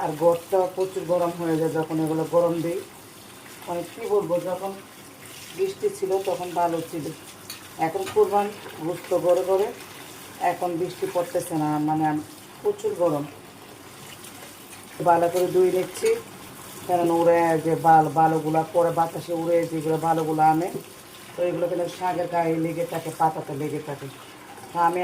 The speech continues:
এমনভাবে ধুচ্ছি, দেখেন দর্শকের বরটা বানিয়ে দিচ্ছি। কারণ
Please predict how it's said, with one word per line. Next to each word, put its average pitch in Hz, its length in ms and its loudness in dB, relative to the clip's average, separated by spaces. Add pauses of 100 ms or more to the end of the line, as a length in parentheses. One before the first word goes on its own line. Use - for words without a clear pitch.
এমনভাবে 180 380 -2 (100)
ধুচ্ছি, 180 360 -6 (140)
দেখেন 175 280 0
দর্শকের 160 320 -6 (100)
বরটা 151 300 -4
বানিয়ে 165 320 -4
দিচ্ছি। - 260 -10 (4000)
কারণ 156 300 4